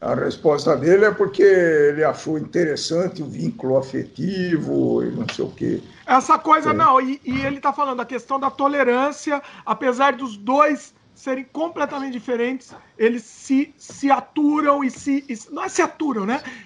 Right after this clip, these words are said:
Speaker 2: Eles se, não é nem se
Speaker 1: Suportam.
Speaker 2: não é nem suportam, eles viraram amigos. Apesar
Speaker 1: Ah.
Speaker 2: de eles serem, eles viraram amigos.
Speaker 1: Não,
Speaker 2: Tanto é
Speaker 1: mas
Speaker 2: que no
Speaker 1: é.
Speaker 2: final tem imagem real dos dois, dos verdadeiros,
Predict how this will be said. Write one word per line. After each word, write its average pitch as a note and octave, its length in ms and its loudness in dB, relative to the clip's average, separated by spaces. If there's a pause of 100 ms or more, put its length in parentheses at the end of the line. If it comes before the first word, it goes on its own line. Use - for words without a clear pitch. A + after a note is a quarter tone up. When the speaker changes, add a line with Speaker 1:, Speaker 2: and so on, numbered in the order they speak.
(120)
Speaker 2:
Eles G4 220 2
se, F4+ 520 4 (1000)
não E4 100 0
é F#4+ 40 10
nem C5+ 80 6
se - 80 0
Speaker 1:
Suportam. F3 460 6 (280)
Speaker 2:
não B4+ 120 2
é C#5+ 40 4
nem C5 120 -4
suportam, E4+ 680 4
eles D#4+ 160 0
viraram G4 360 4
amigos. G4+ 560 -2 (360)
Apesar C4 340 2
Speaker 1:
Ah. - 20 4
Speaker 2:
de F#4 80 -4
eles F4 100 -8
serem, F4 220 -6 (340)
eles D4+ 220 -4
viraram F4 340 4
amigos. B3+ 480 -10 (100)
Speaker 1:
Não, C5 100 2
Speaker 2:
Tanto - 100 4
é - 60 -4
Speaker 1:
mas - 80 0
Speaker 2:
que - 100 -8
no D#4+ 60 -10
Speaker 1:
é. - 40 -12
Speaker 2:
final D4+ 300 -6
tem E4 120 -10
imagem C#4+ 440 -2
real C#4 600 0
dos C4+ 220 -10
dois, C4+ 420 -4 (240)
dos A3+ 200 -8
verdadeiros, C#4 720 0